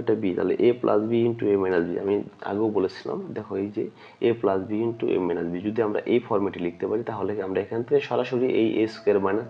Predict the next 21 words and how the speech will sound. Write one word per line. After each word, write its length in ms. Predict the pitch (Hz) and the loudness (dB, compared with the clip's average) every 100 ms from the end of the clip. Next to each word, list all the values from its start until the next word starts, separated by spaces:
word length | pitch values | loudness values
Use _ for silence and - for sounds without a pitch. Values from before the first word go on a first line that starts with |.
| 107 | -4
বি 80 | 101 | -4
স্কয়ার 220 | - 107 - | -2 -4 -4
সূত্রতে 400 | 104 - 101 147 254 - - - - | -10 -6 0 2 2 -2 -18 -12 -2
লিখতে 220 | 147 - 113 | -2 0 0
পারবো। 220 | 95 80 82 - - - | -2 -4 -10 -16 -18 -8
তাহলে 220 | 120 123 123 | -2 0 2
আমরা 120 | 120 117 | 2 0
এখানে 180 | 123 120 123 | 0 2 2
a 40 | 123 | 2
plus 220 | 117 117 117 | 2 2 2
b 20 | 127 120 | 0 0
into 180 | 117 117 95 | 0 2 2
a 20 | 90 | 2
minus 220 | 90 87 98 | -2 -2 0
b, 20 | 170 - - - | -2 -4 -12 -8
আমরা 140 | 104 104 | -4 -2
কিন্তু 180 | 110 110 - 110 | -2 -4 0 2
এই 60 | 135 - | 2 2
সূত্রে 280 | 117 - 110 | -2 -2 -2
চলে 160 | 95 87 87 | 0 0 2
গিয়েছি, 340 | 90 104 196 | 2 4 4